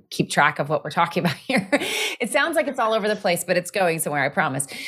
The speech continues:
But, um, number one is, what is your current level of need? Um, recognizing that your need for community is normal and natural and necessary. Um, that was a lot of ends.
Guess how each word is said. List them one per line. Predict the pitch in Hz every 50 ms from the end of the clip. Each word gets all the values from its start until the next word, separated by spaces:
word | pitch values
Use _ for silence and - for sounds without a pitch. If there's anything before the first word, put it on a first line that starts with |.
| - - - _
But, | - 202 196 196 196 -
um, | 214 202 185 185 180 185 - -
number | 233 254 294 294 320 262
one | 196 190 233 294 285 208 165 156 160 165 170
is, | - - 196 190 185 180 175 170 175 175 - - - - - - _ _ -
what | 175 180 208 233 247 254
is | 240 247 240 208
your | 208 202
current | 190 - - - 180 175 - -
level | 175 165 160 156 156 156 151 151 - -
of | 180 165 151 147
need? | 156 156 160 160 151 139 139 143 165 214 262 254 240 - _ _ _ _ -
Um, | 180 180 170 165 160 160 165 165 175 - - _
recognizing | - 196 208 226 - 294 262 240 233 226 214 214 214 214 202 214 214 208 208 214 208 - -
that | 190 185 180 175 175 175 - -
your | 196 180 175 175 175
need | 175 175 175 175 175 175 175 170
for | - - - 160 160 165 160 156 156
community | - - 170 170 170 165 160 156 156 156 - -
is | 170 160 160 156 - - - - _ -
normal | 180 165 165 170 175 180 180 170 165 160 160 -
and | - 165 156 156
natural | 156 151 147 147 - - 165 147 147 147 -
and | - 160 151 151
necessary. | 165 175 190 190 - 147 - - 143 131 131 160 214 254 262 262 - - - - - - - - - - _ -
Um, | 180 170 165 160 156 156 151 156 160 156 160
that | - 165
was | 160 160
a | 165
lot | 170 156
of | 143 -
ends. | - 165 160 143 135 139 160 185 196 - - -